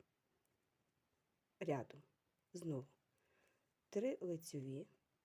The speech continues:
виворотня.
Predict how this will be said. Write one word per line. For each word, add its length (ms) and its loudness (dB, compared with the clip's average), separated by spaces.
виворотня. 640 0